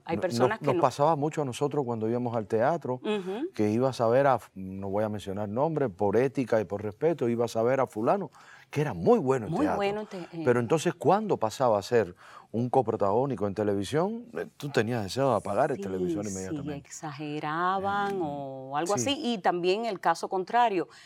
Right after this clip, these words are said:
Speaker 1: algunos actores que, que están tan acostumbrados a hacer televisión que de pronto no se les escucha bien. Eh, no, no son todos, pero puede pasar. Y creo que es, que, que todo el mundo lo puede hacer. Eh, eso depende mucho también del trabajo del director,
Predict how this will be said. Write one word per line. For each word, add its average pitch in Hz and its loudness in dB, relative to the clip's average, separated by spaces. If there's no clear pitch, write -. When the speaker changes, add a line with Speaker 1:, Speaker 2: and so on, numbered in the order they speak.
Speaker 1:
algunos 170 0
actores 214 0
que, 151 -4
que 156 -2
están 175 -2
tan 202 0
acostumbrados 202 -2
a 175 -8
hacer 175 -6
televisión 208 -2
que 202 -2
de 190 2
pronto 208 -2
no 190 0
se 208 -4
les 190 -4
escucha 180 -2
bien. 233 -4
Eh, 185 2
no, 202 2
no 202 0
son 277 0
todos, 226 6
pero 175 0
puede 165 2
pasar. 143 -6
Y 208 -4
creo 339 2
que 254 4
es, - -6
que, 220 2
que 214 0
todo 277 4
el 294 0
mundo 285 2
lo 240 4
puede 254 2
hacer. 226 0
Eh, 202 0
eso 269 4
depende 269 2
mucho 247 -4
también 196 0
del 226 0
trabajo 170 2
del 185 0
director, 156 2